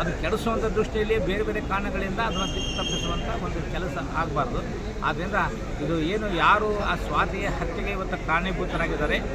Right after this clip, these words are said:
ಅವರಿಗೆ ಸರಿಯಾದ ಒಂದು ಇನ್ವೆಸ್ಟಿಗೇಷನ್ ಮಾಡಿ ಚಲೋ ಚಾರ್ಜ್ ಶೀಟ್ ಹಾಕಿ ಅವ್ರನ್ನ ನಾವು ಮುಂದೆ ಸರ್ಕಾರಿ ವಕೀಲರಿಗೂ ಸಹ ಸ-, ಅದನ್ನೂ ಹೇಳಿ ಬಂದಿದ್ದೀನಿ ಅವ್ರಿಗೆ, ನೀವು, ನೀವು ಮುಂದೆ ಇಲ್ಲಿಗೆ ಮುಗಿಲಿಲ್ಲ, ನಾವೆಲ್ಲ ಹೊರಗಾಗ್ತೀವಿ, ನೀವು ಮುಂದೆ ಈ ಕೇಸ್ ಚಾರ್ಜ್ ಆದಮೇಲೆ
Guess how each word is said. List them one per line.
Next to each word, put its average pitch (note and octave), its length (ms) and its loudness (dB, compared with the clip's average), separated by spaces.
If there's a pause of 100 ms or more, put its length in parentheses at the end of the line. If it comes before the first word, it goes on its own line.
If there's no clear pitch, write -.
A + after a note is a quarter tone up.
(300)
ಅವರಿಗೆ F#3 360 2 (520)
ಸರಿಯಾದ G#3 380 2 (320)
ಒಂದು F3 160 0
ಇನ್ವೆಸ್ಟಿಗೇಷನ್ F#3 720 0
ಮಾಡಿ F3 280 0 (260)
ಚಲೋ G3 180 2
ಚಾರ್ಜ್ F3+ 340 0
ಶೀಟ್ E3 140 -2
ಹಾಕಿ D#3+ 300 0 (420)
ಅವ್ರನ್ನ F3+ 320 4
ನಾವು F3 220 4
ಮುಂದೆ G3+ 220 -2
ಸರ್ಕಾರಿ G#3+ 400 2
ವಕೀಲರಿಗೂ G#3+ 420 2
ಸಹ G#3+ 280 0
ಸ-, G3+ 40 -2
ಅದನ್ನೂ F#3+ 240 0
ಹೇಳಿ G#3 140 6
ಬಂದಿದ್ದೀನಿ F#3 280 0
ಅವ್ರಿಗೆ, E3 260 2 (380)
ನೀವು, F3+ 200 0 (160)
ನೀವು F3+ 260 0
ಮುಂದೆ G#3 200 2
ಇಲ್ಲಿಗೆ A3 220 2
ಮುಗಿಲಿಲ್ಲ, G3+ 380 2 (400)
ನಾವೆಲ್ಲ E3 320 4
ಹೊರಗಾಗ್ತೀವಿ, G3 580 2
ನೀವು G3 160 2
ಮುಂದೆ G#3 280 0
ಈ G3 40 4
ಕೇಸ್ F3+ 540 0
ಚಾರ್ಜ್ E3+ 240 0
ಆದಮೇಲೆ F3 380 0